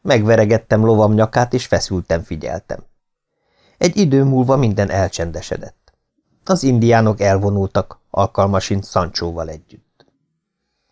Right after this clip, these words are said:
Elképzelhető, mit érezhettem ebben a pillanatban. Hű társam az indiánok kezében volt, én pedig magamra maradtam az erdőben. Muskétám is bizonyára az indiánok zsákmánya lett.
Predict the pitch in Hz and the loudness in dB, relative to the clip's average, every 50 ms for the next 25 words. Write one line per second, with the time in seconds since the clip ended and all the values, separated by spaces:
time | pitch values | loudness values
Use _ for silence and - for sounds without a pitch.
0 | _ _ _ _ _ _ _ _ - - 117 113 - - 120 110 110 117 117 110 | _ _ _ _ _ _ _ _ 0 2 2 2 2 0 0 2 2 2 4 4
1 | 107 113 110 - - 117 104 107 107 104 - 113 104 101 101 95 - - 101 - | 4 2 2 2 0 0 2 2 0 2 2 2 2 2 2 0 0 -2 -2 0
2 | - 110 101 104 98 95 - 101 101 98 92 - 107 98 92 98 95 92 92 92 | 0 0 0 2 0 0 0 0 0 -2 -2 -2 -2 -2 0 0 0 -2 -2 -4
3 | - - 87 - _ _ _ _ _ _ _ _ _ _ - 196 180 160 - - | -6 -10 -12 -12 _ _ _ _ _ _ _ _ _ _ -2 -2 -2 0 0 0
4 | - - - 123 - - 123 120 110 - 113 101 - - 123 120 113 117 113 110 | 2 2 2 0 0 0 0 0 0 -2 -4 -2 0 0 0 2 2 4 4 4
5 | 110 107 104 - - - 104 101 110 104 101 98 104 101 101 98 92 - - - | 4 2 0 -2 0 -2 0 2 2 0 2 2 0 0 0 -2 -4 -4 -6 -12
6 | - - 175 175 160 - - 147 135 127 120 104 98 98 - 95 98 98 98 95 | -8 -4 -2 -2 0 0 0 2 2 0 0 0 0 0 0 0 0 0 0 0
7 | 101 98 98 95 - _ - 98 95 92 92 95 87 87 85 - - 90 80 71 | 0 0 0 -2 -2 _ -4 -4 -2 -2 -2 -2 -2 -2 -4 -6 -8 -8 -8 -8
8 | - 67 - - _ _ _ _ _ _ _ _ _ _ _ _ _ _ _ _ | -12 -14 -16 -18 _ _ _ _ _ _ _ _ _ _ _ _ _ _ _ _
9 | _ _ - 247 220 202 - - 175 160 - - 151 156 147 131 123 120 123 123 | _ _ 0 0 0 0 0 0 0 0 2 2 0 2 0 -2 0 0 0 2
10 | 117 120 113 113 110 107 107 113 107 101 107 107 107 104 104 110 104 98 101 101 | 2 2 2 4 2 4 4 2 2 2 2 0 0 2 2 2 2 2 2 0
11 | 98 98 98 101 90 92 92 - 101 92 92 90 87 82 - - - _ _ _ | -2 -2 0 0 0 0 -2 -2 -4 -4 -4 -4 -6 -8 -10 -12 -14 _ _ _
12 | _ | _